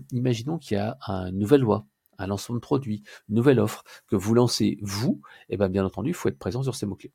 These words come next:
Mais également, si, euh, euh, vous avez, euh, euh, par exemple un salon, un gros salon thématique,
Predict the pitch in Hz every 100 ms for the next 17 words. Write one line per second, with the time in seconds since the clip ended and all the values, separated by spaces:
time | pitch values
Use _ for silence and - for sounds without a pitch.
0 | 113 104 104 95 127 208 - - 147 165
1 | 104 - - - - 98 95 92 104 110
2 | 104 113 120 107 - _ _ _ - -
3 | - 80 101 104 101 - 107 117 - -
4 | - 135 165 151 147 131 110 104 -